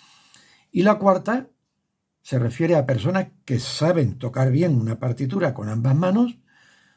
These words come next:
pero no disponen de partituras adecuadas que les gusten o que tenga el atractivo adecuado. ¿Eh?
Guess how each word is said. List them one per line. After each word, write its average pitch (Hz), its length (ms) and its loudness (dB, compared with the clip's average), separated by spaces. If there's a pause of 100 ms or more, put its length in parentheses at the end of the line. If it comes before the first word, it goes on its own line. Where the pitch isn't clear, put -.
(140)
pero 143 160 -2
no 190 100 2
disponen 165 480 2
de 135 220 2
partituras 135 640 -2
adecuadas 156 760 -4 (680)
que 123 100 -4
les 120 100 2
gusten 170 560 0
o 135 200 -4
que 127 240 -2
tenga 143 440 -2
el 127 120 2
atractivo 135 580 -2
adecuado. 123 400 -4 (880)
¿Eh? 165 260 -4